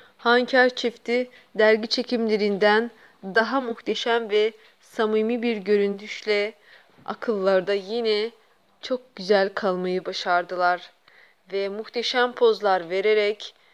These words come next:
herkesin hayran bırakmış oldular. Hande Erçel ve Kerem Bürsin çiftinden gelen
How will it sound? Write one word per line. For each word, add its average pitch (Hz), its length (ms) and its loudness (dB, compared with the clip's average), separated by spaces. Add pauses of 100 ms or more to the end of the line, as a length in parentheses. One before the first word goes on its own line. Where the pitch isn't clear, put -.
(360)
herkesin 233 960 -4
hayran 190 520 2
bırakmış 190 460 -4
oldular. 180 680 -2 (1300)
Hande 247 440 6
Erçel 254 380 6
ve 226 80 0
Kerem 220 460 4
Bürsin 240 400 0
çiftinden 202 640 0
gelen 202 540 0